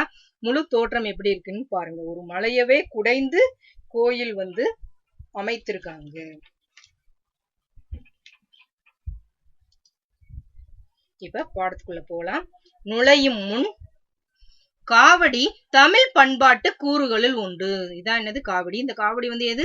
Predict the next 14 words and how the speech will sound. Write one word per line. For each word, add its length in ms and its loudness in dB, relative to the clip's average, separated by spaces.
தமிழுடைய, 600 0
தமிழர்களுடைய 640 2
பண்பாட்டு 580 4
கூறுகள்ல 580 0
ஒன்றா 400 2
வந்து 260 -4
இருக்குது. 500 -4
உலகெங்கும் 640 6
வாழும் 420 6
தமிழர்கள் 680 4
குன்றுதோறும் 680 4
வீற்றிருக்கும் 500 0
முருகன் 440 2
கோயில்ல 420 2